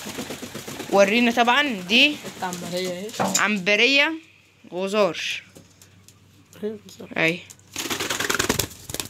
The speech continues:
Speaker 1: طبعًا الحما دي واخدة على ك-، عليه فجت على كتفه،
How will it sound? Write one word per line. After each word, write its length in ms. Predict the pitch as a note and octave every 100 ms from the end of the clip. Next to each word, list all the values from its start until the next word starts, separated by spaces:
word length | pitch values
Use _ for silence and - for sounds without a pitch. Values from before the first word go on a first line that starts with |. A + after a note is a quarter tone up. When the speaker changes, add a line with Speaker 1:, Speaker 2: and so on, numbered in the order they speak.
| - - - - -
Speaker 1:
طبعًا 280 | G#3 G#3 G#3
الحما 320 | G3 G3+ G#3+
دي 80 | G3+
واخدة 220 | G#3+ G#3+
على 200 | F3+ F#3+
ك-، 220 | - - -
عليه 280 | F#3 A#3 C4+
فجت 340 | - G3+ A3+
على 140 | F#3
كتفه، 320 | F#3 D#3+ -